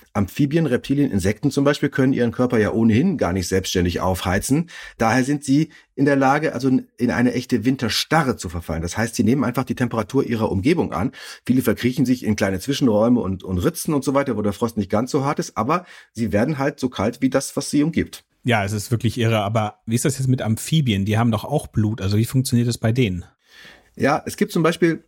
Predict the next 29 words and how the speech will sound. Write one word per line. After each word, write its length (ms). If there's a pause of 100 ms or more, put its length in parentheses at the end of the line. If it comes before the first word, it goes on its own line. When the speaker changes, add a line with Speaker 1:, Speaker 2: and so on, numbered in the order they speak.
Speaker 1:
mm, 200
den, 380
äh, 160
sogenannten 500
nordamerikanischen 840
Waldfrosch. 540
Der 100
lebt, 300
äh, 280 (320)
in 140
Nordamerika, 580
wie 80
der 80
Name 220
schon 120
sagt, 240
besonders 300
in 80
Alaska. 560 (540)
Und 360
der 180
ist 100
ein 40
ganz 200
besonderer 380
Kältekünstler, 920
amphibischer 840
Sorte 380
jetzt. 300